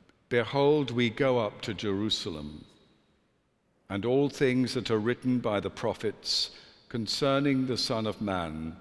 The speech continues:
shall be accomplished. For he shall be delivered unto the Gentiles, and shall be mocked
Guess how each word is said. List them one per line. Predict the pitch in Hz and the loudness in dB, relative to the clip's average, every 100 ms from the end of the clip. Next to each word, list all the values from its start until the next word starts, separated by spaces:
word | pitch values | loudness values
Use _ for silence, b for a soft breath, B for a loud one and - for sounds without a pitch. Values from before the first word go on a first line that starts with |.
| - - - | -18 -20 -20
shall | - - 92 90 | -8 0 0 0
be | 85 113 92 | 0 0 0
accomplished. | 80 - 104 87 - 69 71 - - - _ _ _ _ _ _ _ _ _ _ _ _ _ _ _ _ _ - - - | -2 -4 -4 -4 -8 -10 -10 -14 -16 -20 _ _ _ _ _ _ _ _ _ _ _ _ _ _ _ _ _ -20 -20 -8
For | 120 117 | -2 0
he | 143 151 | 2 2
shall | 143 151 127 | 2 2 2
be | 135 | 2
delivered | 127 127 131 117 95 | 2 4 4 4 2
unto | 101 98 107 | 2 0 -2
the | 107 | -2
Gentiles, | 95 120 117 98 92 78 69 73 82 - - - _ _ _ _ _ _ - | 0 0 -2 -2 -6 -6 -8 -12 -12 -10 -12 -14 _ _ _ _ _ _ -8
and | 92 95 | -6 -4
shall | - 101 | 0 0
be | 95 101 | 0 -2
mocked | 113 110 71 - - - | 0 -2 -4 -10 -14 -14